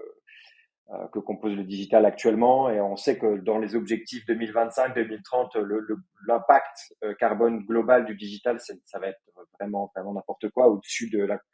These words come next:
au-dessus du transport, au-dessus de, de, de l'alimentation. Enfin bref, c'est, c'est vraiment très, très, très inquiétant. Donc je pense qu'il faut, euh,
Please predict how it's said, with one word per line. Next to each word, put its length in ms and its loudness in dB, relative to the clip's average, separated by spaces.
au-dessus 260 0
du 100 2
transport, 680 6
au-dessus 360 -8
de, 260 -4
de, 140 -10
de 100 -14
l'alimentation. 520 -10
Enfin 180 -10
bref, 40 -20
c'est, 220 -16
c'est 120 -14
vraiment 380 -2
très, 340 -8
très, 500 -6
très 180 0
inquiétant. 540 0
Donc 120 0
je 100 4
pense 280 6
qu'il 160 -8
faut, 340 8
euh, 280 0